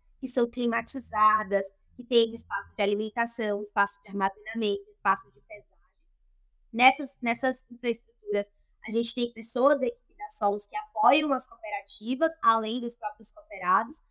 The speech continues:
e essas centrais, elas recebem os resíduos dos catadores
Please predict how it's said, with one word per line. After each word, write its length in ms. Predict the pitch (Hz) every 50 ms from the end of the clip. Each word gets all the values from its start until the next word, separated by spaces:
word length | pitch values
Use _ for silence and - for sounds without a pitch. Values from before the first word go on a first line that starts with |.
| _ _ _ _
e 180 | - 277 294 285
essas 300 | 269 262 277 - 302 -
centrais, 380 | - 285 269 - 247 254 254 262
elas 240 | 269 262 269 262 -
recebem 600 | 269 285 302 - - - 254 240 269 269 262 285 277
os 100 | 269 -
resíduos 400 | 262 240 233 240 254 254 262 _ _
dos 140 | 262 262 -
catadores 720 | - 254 254 - 277 277 240 233 226 220 226 240 277 -